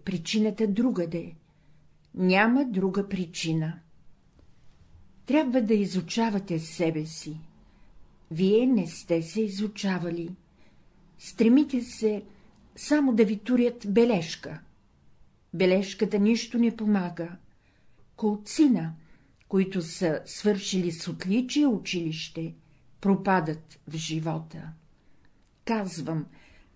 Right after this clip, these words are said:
той, което расте, то е вярно.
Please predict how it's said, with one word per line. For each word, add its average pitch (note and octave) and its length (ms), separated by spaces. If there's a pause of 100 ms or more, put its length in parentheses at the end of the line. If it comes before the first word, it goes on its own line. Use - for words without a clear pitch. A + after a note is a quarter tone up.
(220)
той, D4+ 360
което F#3+ 440
расте, E3 680 (680)
то F#3+ 180
е B3 340
вярно. E3 560